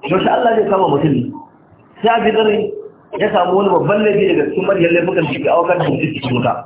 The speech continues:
Sai ya gaya ma Annabi, sai ce, "Wa in zana wa in saraka?" Ko da mutum ya yi zina ya yi sata, Annabi ya ce, "Wa in zana wa in saraka?" Ko ka yi zina ka yi sata, in dai ka tuba za a yafe. Ya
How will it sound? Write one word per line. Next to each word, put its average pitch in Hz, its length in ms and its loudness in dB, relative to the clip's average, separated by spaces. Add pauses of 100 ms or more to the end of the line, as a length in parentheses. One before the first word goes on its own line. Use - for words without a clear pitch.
(680)
Sai - 80 -4
ya 196 100 0
gaya 196 200 2
ma 170 140 2
Annabi, 165 360 0
sai 202 160 0
ce, 226 60 2
"Wa 180 160 2
in 214 140 2
zana 196 240 4
wa 180 120 2
in 196 100 0
saraka?" 185 300 2 (880)
Ko - 180 4
da 208 160 4
mutum 180 180 0
ya 180 240 0
yi 202 140 2
zina 180 140 2
ya 190 140 2
yi 190 140 0
sata, 202 240 2 (880)
Annabi 202 180 2 (120)
ya - 60 -6
ce, 196 60 0
"Wa 151 220 2
in 208 160 2
zana 175 240 2
wa 160 160 2
in 160 120 2
saraka?" 123 360 0
Ko 202 80 2
ka 202 160 2
yi 208 120 2
zina 160 140 0
ka 165 120 0
yi 156 100 -2
sata, 160 240 -2
in 165 140 0
dai 165 120 0
ka 165 140 0
tuba 156 220 2
za 160 100 2
a 131 60 2
yafe. 123 200 -2 (2000)
Ya - 100 2